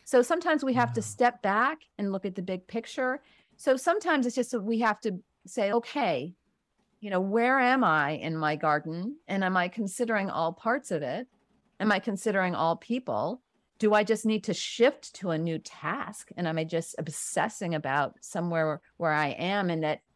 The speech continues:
Speaker 1: I'm only stuck there because I'm obsessing?" So you can see how really cognitive flexibility, inhibitory control, and working memory are all these incredible tools that can help us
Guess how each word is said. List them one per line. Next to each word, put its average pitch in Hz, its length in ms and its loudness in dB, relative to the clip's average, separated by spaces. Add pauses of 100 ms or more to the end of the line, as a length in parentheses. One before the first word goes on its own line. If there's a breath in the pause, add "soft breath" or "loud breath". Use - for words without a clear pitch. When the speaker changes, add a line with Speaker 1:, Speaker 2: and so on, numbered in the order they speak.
(120)
Speaker 1:
I'm 185 160 2
only 180 260 0
stuck 190 480 0
there 151 300 2
because 160 720 0 (300)
I'm 160 140 -2
obsessing?" - 760 -4 (500)
So 190 400 6 (240 soft breath)
you 233 140 2
can 226 160 2
see 330 320 -4
how 175 400 2 (160)
really 214 580 2
cognitive 254 600 0
flexibility, 165 800 -2
inhibitory 180 680 0
control, 165 600 -4 (580)
and 269 420 2
working 208 460 0
memory 190 560 -2
are 196 180 -2
all 220 200 2
these 214 320 -2
incredible 233 1040 0
tools 185 680 -4
that - 180 -4
can 202 160 -4
help 220 360 -2
us 170 400 -2